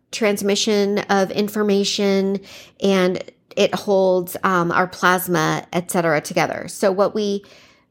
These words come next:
also can derive from this is that protein actually doesn't provide energy. A lot of people feel like, "I'm tired because I'm not getting enough protein."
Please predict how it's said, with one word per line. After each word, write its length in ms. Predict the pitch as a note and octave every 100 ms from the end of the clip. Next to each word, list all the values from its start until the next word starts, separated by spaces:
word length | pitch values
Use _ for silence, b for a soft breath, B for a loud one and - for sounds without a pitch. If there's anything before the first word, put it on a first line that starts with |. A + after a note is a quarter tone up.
| -
also 640 | C#4 G4 - B3 G3 F#3
can 200 | F#3 A#3
derive 380 | G#3 F#3+ F#3 F3
from 200 | F#3+ F3
this 300 | E3+ D#3 F3
is 140 | - G3
that 200 | F3 -
protein 360 | C4+ C4 D#4
actually 300 | G#3+ - A#3
doesn't 340 | G3+ F3 F3+ -
provide 420 | F#3+ C#3 D3 -
energy. 560 | - C3 - - - - B B B B
A 40 | G#3
lot 180 | A3
of 100 | B3+
people 300 | B3+ A#3+ A3+
feel 220 | G#3+ G3+ F#3+
like, 220 | F3+ -
"I'm 180 | F#3 F#3+
tired 480 | - A3+ A3 A3 G#3
because 300 | G3+ G3 F#3+
I'm 160 | F#3
not 320 | F#3 F3+ -
getting 240 | - E3+ E3+
enough 340 | D#3+ E3 -
protein." 600 | - E3 E3+ - G2+ -